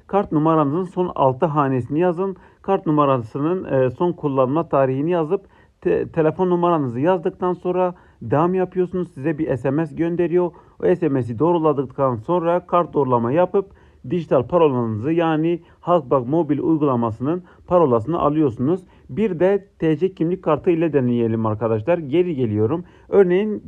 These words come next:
kimlik kartı ile parolamızı almaya çalışıyoruz. Hemen kimlik kartını seçiyoruz arkadaşlar. Daha sonra T C kimlik numaramızı girip şu iki kutucuğu doldurup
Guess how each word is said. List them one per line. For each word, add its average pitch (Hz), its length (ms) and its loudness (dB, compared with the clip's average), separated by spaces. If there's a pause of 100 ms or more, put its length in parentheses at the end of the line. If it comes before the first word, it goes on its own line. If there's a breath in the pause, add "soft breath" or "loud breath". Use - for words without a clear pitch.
kimlik 190 300 -2
kartı 147 280 -2
ile 143 200 2
parolamızı 117 520 0
almaya 113 260 0
çalışıyoruz. 120 480 -4
Hemen 180 200 -2
kimlik 170 320 -6
kartını 123 340 -4
seçiyoruz 160 540 -4
arkadaşlar. 160 580 -2 (380 soft breath)
Daha 180 140 6
sonra 139 280 0
T 139 160 0
C 165 140 -2
kimlik 156 240 -2
numaramızı 117 460 -2
girip 180 340 -4 (280 soft breath)
şu 165 180 -2
iki 156 180 -2
kutucuğu 120 500 -2
doldurup 180 480 2